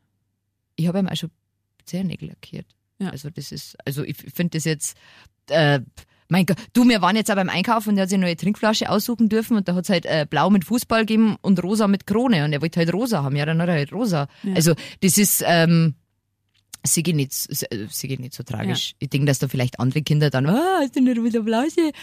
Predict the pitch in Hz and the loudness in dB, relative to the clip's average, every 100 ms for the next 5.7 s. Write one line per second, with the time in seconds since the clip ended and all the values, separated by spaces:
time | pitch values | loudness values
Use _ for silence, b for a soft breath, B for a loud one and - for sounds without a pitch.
0 | B B B 185 175 160 151 151 - - | B B B 2 4 2 0 -4 -6 -20
1 | _ _ 143 143 139 135 _ _ _ - | _ _ 2 4 4 -2 _ _ _ -8
2 | - 151 156 156 143 - 120 143 - _ | -2 2 4 4 0 -2 -4 -4 -8 _
3 | 143 147 170 170 180 165 156 147 135 113 | 0 0 0 2 4 4 0 -2 -4 -6
4 | - 135 208 185 131 107 107 - _ - | -8 -6 -2 -2 -2 -6 -8 -12 _ -4
5 | 131 110 _ 117 113 208 233 | -4 -4 _ -12 0 2 4